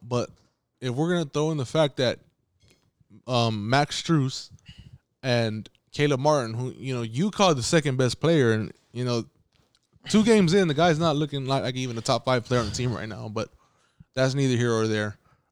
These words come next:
Um, maybe, maybe I'm being a little bit disrespectful, but when those guys go one for seventeen, I mean, that's a, that's a huge, that's a huge drop off in, in the points that Miami would need to get to stay in this, in those, in these type of games.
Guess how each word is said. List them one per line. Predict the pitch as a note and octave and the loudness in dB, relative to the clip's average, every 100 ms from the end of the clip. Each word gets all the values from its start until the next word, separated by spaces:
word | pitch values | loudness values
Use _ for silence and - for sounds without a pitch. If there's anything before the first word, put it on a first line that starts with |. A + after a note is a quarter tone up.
| - | -6
Um, | A2+ A2 G#2 G#2+ _ _ | -2 -2 -4 -10 _ _
maybe, | F3 D3 | -6 -2
maybe | A#2+ D3+ F#2+ | 0 0 0
I'm | G2 | -6
being | E2+ | -12
a | |
little | E2+ E2+ | -12 -12
bit | C2+ - | -12 -12
disrespectful, | G2+ - - - G2+ | -12 -12 -14 -14 -12
but | G#2 G#2 - _ _ _ _ _ _ _ _ _ _ _ _ _ _ _ - | -8 -8 -8 _ _ _ _ _ _ _ _ _ _ _ _ _ _ _ -6
when | C3+ | 0
those | D#3 D#3 | 2 4
guys | F3 D#3+ | 6 6
go | D#3 C#3+ | 6 6
one | D3 D3 | 4 0
for | C#3 | -2
seventeen, | - C#3 B2 - D3+ C3 A#2 - _ - | -2 -2 -2 -4 -6 -6 -8 -12 _ -10
I | A#2+ | -6
mean, | A#2+ | -2
that's | B2+ C3 C#3+ | 0 0 -2
a, | C3 B2 - - | 0 -2 -4 -10
that's | C3+ - | -8 -6
a | |
huge, | B2+ D3+ B2+ A#2 - - - - G2 G#2 | -6 -6 -8 -12 -18 -20 -18 -16 -14 -10
that's | C3+ - | -8 -6
a | |
huge | D3 C3 - | -6 -6 -2
drop | B2 D3 C3 | 2 2 2
off | A#2+ G#2+ | -2 -4
in, | A#2 E2 | -8 -8
in | C#3+ | -10
the | |
points | A#2+ C3 B2 | -8 -8 -8
that | A2+ | -8
Miami | G#2+ B2 A#2+ A2+ A2+ | -6 -4 -4 -6 -10
would | A2+ A2 | -10 -8
need | A2+ G#2+ | -10 -10
to | |
get | A2 C3 | -8 -8
to | - | -8
stay | - A2+ | -8 -6
in | A2 | -6
this, | G#2+ G#2+ - - | -6 -8 -12 -14
in | A2 A2 | -12 -8
those, | A2 - - | -8 -10 -10
in | B2 | -6
these | C3 | -6
type | - C#3 - | -4 -6 -6
of | A2+ | -6
games. | B2+ B2+ G#2 G#2+ | -4 -2 -6 -12